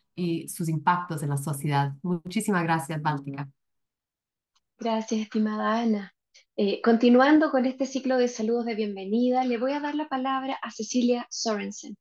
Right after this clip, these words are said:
Speaker 2: Ella es directora del Consorcio Global sobre Educación sobre Clima y Salud de la Universidad de Columbia.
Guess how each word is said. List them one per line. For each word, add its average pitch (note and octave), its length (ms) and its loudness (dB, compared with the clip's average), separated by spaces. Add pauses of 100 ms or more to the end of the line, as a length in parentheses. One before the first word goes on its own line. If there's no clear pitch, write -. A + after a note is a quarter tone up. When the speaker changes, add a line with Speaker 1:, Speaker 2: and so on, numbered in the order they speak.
(580)
Speaker 2:
Ella A3 160 8
es G#3+ 60 4
directora C4 600 6
del C4 160 2
Consorcio B3 720 -2
Global A3+ 400 0 (280)
sobre A3+ 460 0 (200)
Educación A3 640 0
sobre A3 400 -4
Clima D4+ 520 2
y D4+ 100 2
Salud B3+ 420 2 (340)
de C4 80 6
la C4+ 100 8
Universidad A#3+ 480 4
de G#3+ 120 -4
Columbia. G3 500 -6